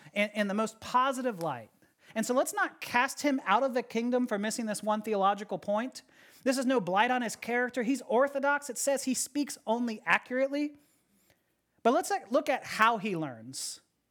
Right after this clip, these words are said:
Priscilla and Aquila, and it says Priscilla first, the, the woman, probably 'cause she was the one who took the lead here. Uh, in verse twenty-six, they took him aside and explained to him the way of God more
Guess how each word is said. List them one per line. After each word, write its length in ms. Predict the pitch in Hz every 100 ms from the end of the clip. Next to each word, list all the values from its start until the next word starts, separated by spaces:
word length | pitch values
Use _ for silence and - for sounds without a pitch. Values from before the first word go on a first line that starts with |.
| _ _ _ _ _ _ _
Priscilla 540 | 226 - 302 285 190 160
and 100 | 190
Aquila, 440 | 190 - 254 175
and 200 | 160 175
it 140 | 175 175
says 160 | 196
Priscilla 400 | - 202 - 240
first, 320 | 226 180 170 175
the, 160 | 175 -
the 100 | 180
woman, 380 | 196 233 170 170 - - _
probably 260 | - 214 208
'cause 200 | 202 -
she 80 |
was 100 | 226
the 80 | 202
one 100 | 202
who 80 | 185
took 220 | - 202
the 100 | 175
lead 240 | 175 220 196
here. 300 | 165 156 165 - - - -
Uh, 220 | 170 170 196
in 120 | 185
verse 220 | 220 240
twenty-six, 640 | - 277 262 196 175 - -
they 300 | 170 151 233
took 300 | 285 269 240
him 320 | 214 196 220 247 - -
aside 640 | 190 - 302 214 180 208
and 80 | 208
explained 560 | 185 - - 240 294 294
to 100 | 202
him 280 | 170 165 170
the 100 | 165
way 260 | 180 220
of 140 | 254 190
God 340 | 170 170 165
more 420 | 160 165 165 165